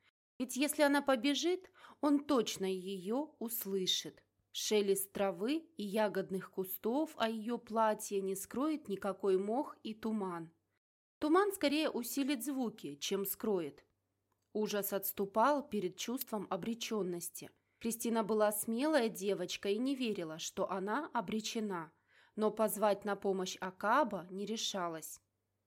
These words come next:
Была у нее, правда, идея, что если он подойдет совсем близко, то она непременно закричит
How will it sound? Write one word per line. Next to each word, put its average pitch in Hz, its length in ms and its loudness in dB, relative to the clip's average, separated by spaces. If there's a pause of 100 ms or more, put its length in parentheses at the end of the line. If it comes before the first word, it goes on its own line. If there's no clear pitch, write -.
(260)
Была 233 220 10
у 214 80 4
нее, 220 240 0
правда, 220 440 4
идея, 254 460 0
что - 220 -2
если 202 320 0
он 208 320 0
подойдет 208 720 0
совсем 202 420 -2
близко, 240 500 -2 (400)
то 220 120 4
она 233 240 6
непременно 285 680 4
закричит 262 800 -2